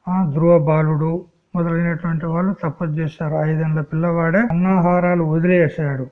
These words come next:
ఆఖరికి ఆకులాలం తిన్నాడు, అవి కూడా వదిలేసి జలం తాగుతూ తపస్సు చేశాడు. ఆ జలమును కూడా వదిలేసి వాయుభక్షణం చేత తపస్సు చేశాడు. కూడా అటువంటి ఘోర తపస్సు చేశాడు కాబట్టి విష్ణు భగవానుడి యొక్క సాక్షాత్కారం అయ్యింది. చూసారా,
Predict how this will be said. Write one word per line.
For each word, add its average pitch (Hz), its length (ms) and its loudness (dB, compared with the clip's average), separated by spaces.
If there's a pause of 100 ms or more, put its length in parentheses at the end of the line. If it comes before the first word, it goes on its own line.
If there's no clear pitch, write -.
(140)
ఆఖరికి 175 480 -2
ఆకులాలం 175 720 0
తిన్నాడు, 170 400 -2
అవి 156 280 0
కూడా 180 220 2
వదిలేసి 175 580 -2
జలం 165 400 2
తాగుతూ 180 500 0
తపస్సు 170 400 -4
చేశాడు. 170 540 -2 (260)
ఆ 175 80 -2
జలమును 185 520 4
కూడా 196 200 6
వదిలేసి 190 520 2
వాయుభక్షణం 185 800 4
చేత 180 380 -2
తపస్సు 175 300 0
చేశాడు. 175 540 0
కూడా 196 520 -4
అటువంటి 170 360 -2
ఘోర 160 300 2
తపస్సు 180 400 -2
చేశాడు 175 440 -2
కాబట్టి 170 460 -4
విష్ణు 196 340 -2
భగవానుడి 170 460 -4
యొక్క 165 160 -4
సాక్షాత్కారం 185 800 -6
అయ్యింది. 190 280 -2
చూసారా, 175 640 -2